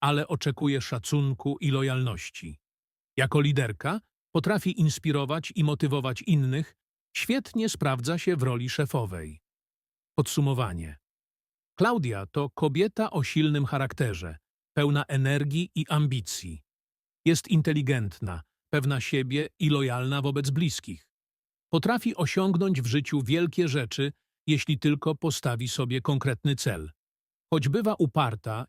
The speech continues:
i wymagająca, jej determinacja i charyzma sprawiają, że ludzie ją podziwiają. Czy masz znajomą Klaudię?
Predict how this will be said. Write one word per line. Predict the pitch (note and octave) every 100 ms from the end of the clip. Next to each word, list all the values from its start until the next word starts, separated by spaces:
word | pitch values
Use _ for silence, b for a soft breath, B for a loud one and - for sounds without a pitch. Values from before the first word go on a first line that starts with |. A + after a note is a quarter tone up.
| -
i | D3
wymagająca, | C#3+ C#3+ C#3 C#3 B2 G#2+ - A#2+ C#3 _ _ _ -
jej | D3+ D#3
determinacja | E3+ E3 D#3+ D#3+ D#3+ F3 - - B2
i | B2+
charyzma | A#2+ C#3+ D3 B2 C3+ C3+
sprawiają, | - C#3+ B2+ C3+ C3 C3+ C#3+ - _ -
że | D3
ludzie | C#3 D3 C#3+
ją | C3+ C3+ B2+
podziwiają. | C3+ B2 C#3 E3+ B2 F2 D#2+ - _ _ _ _ _ -
Czy |
masz | C#3+ F3 G#3+ -
znajomą | - B2+ C#3 C#3 C3+ B2+
Klaudię? | C3 A2 A2 A2 D3+